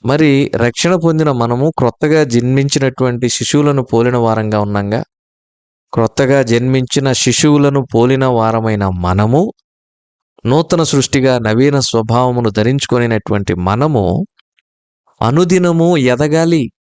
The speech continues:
ప్రతి నిత్యము మన జీవితంలో అభివృద్ధి ఉండాలి. There should be growth in our spiritual life. మరి ఆత్మీయ జీవితంలో ఎదుగుదల లేకపోతే, అభివృద్ధి లేకపోతే, వృద్ధి లేకపోతే మనము ఏమని పిలువబడతామో తెలుసా?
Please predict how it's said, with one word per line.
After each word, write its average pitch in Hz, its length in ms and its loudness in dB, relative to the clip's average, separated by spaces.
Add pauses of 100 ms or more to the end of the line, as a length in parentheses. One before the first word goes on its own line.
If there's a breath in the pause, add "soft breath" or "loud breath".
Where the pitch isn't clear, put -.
(800)
ప్రతి 143 320 2
నిత్యము 170 840 0 (120)
మన 123 200 0
జీవితంలో 139 800 0
అభివృద్ధి 139 400 0
ఉండాలి. 117 380 -2
There 127 240 -2
should 135 260 -2
be 135 60 0 (140)
growth 151 340 2
in 151 60 0
our 143 240 0
spiritual 139 440 -2
life. 110 400 -2 (1300)
మరి 143 160 2
ఆత్మీయ 180 420 0
జీవితంలో 175 500 2
ఎదుగుదల 151 560 2
లేకపోతే, 127 800 0
అభివృద్ధి 143 420 2
లేకపోతే, 120 680 -2
వృద్ధి 127 340 -2
లేకపోతే 123 880 -2 (580)
మనము 139 500 0 (840)
ఏమని 156 340 2
పిలువబడతామో 131 720 2
తెలుసా? 123 500 -2